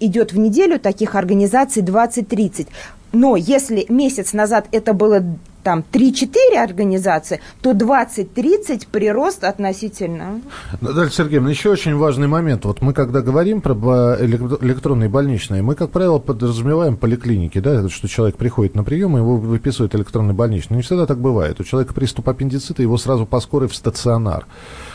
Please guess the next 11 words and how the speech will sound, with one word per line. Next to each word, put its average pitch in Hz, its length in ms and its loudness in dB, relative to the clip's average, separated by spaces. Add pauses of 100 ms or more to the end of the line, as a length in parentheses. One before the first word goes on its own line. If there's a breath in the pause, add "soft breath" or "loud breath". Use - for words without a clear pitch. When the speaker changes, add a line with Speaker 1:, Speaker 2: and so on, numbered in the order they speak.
(120 loud breath)
Speaker 2:
в 90 200 -2
больницу, 113 640 0
в 73 100 -10
городскую. 98 760 -2 (360 loud breath)
Уже 113 180 2
городская 170 520 2
больница 120 460 0
выписывает 85 480 -6
больничный? 78 600 -8
Или - 140 -4
Speaker 1:
Да. 143 240 -2